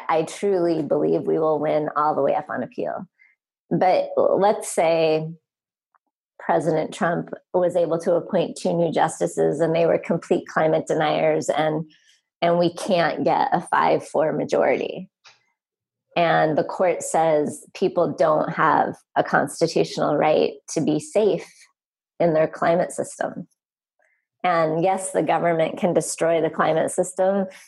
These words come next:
and there's nothing we can do about it. Well, in that case, our democracy, our constitutional democracy, will have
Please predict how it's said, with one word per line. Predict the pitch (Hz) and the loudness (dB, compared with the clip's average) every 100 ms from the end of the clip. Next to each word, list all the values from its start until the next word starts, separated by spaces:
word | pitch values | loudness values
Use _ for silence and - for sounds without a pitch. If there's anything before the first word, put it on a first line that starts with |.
| - | -4
and | 165 | 0
there's | 160 160 165 | 2 0 2
nothing | 165 - - 165 | 0 0 0 0
we | 156 | 0
can | 208 247 | 0 0
do | 160 | 2
about | 165 180 180 | 2 2 2
it. | 196 202 - _ _ - - _ _ _ _ - | 2 0 -4 _ _ -20 -20 _ _ _ _ -2
Well, | 190 | 0
in | 185 180 | 2 2
that | 175 175 170 | 2 0 0
case, | 254 247 254 - - | 0 0 -2 -6 -2
our | 170 160 | 0 0
democracy, | 175 156 160 156 190 185 190 | 0 0 0 0 -2 0 0
our | 170 | 0
constitutional | 160 156 151 - 160 156 - 160 | 0 0 0 -2 -4 -2 -2 -2
democracy, | 143 160 143 - 170 175 | 0 0 0 -2 -2 0
will | 170 165 | 2 2
have | 151 | 2